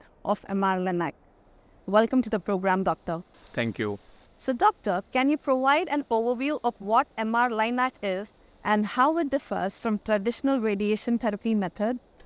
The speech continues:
Speaker 2: So, M R Linacs are called hybrid linear accelerators, where we have an one point five Tesla M R I, which is integrated into a linear accelerator.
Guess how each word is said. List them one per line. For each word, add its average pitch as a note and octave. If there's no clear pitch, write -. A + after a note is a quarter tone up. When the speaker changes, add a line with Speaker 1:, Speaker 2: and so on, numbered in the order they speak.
Speaker 2:
So, -
M D#3
R G#3
Linacs F#3
are C#3
called C#3+
hybrid B2+
linear B2+
accelerators, A2+
where C3+
we D3
have C3
an C3
one B2
point D3
five C#3
Tesla C#3+
M B2
R B2+
I, D#3
which D3
is C3+
integrated B2+
into B2+
a A#2+
linear A#2+
accelerator. G#2+